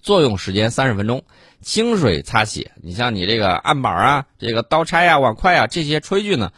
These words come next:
可以用热力消毒三十分钟啊，就可以这个起到这个防护的这个作用。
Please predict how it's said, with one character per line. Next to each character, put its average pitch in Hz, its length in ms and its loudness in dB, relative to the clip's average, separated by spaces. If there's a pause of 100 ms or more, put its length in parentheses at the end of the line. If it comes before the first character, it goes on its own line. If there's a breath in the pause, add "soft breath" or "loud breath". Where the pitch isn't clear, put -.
(280 soft breath)
可 - 180 2
以 127 160 4
用 110 280 2
热 143 200 2
力 98 140 0
消 117 260 0
毒 92 240 -4
三 123 220 -2
十 117 80 -2
分 107 160 -2
钟 123 240 -2
啊， 85 220 -2
就 98 140 -6
可 98 120 -4
以 87 300 0
这 92 120 -2
个 87 200 0
起 - 220 -6
到 87 200 4
这 90 80 0
个 85 140 -2
防 82 240 0
护 101 80 0
的 90 80 -2
这 87 80 -2
个 85 100 -4
作 92 200 0
用。 87 120 -4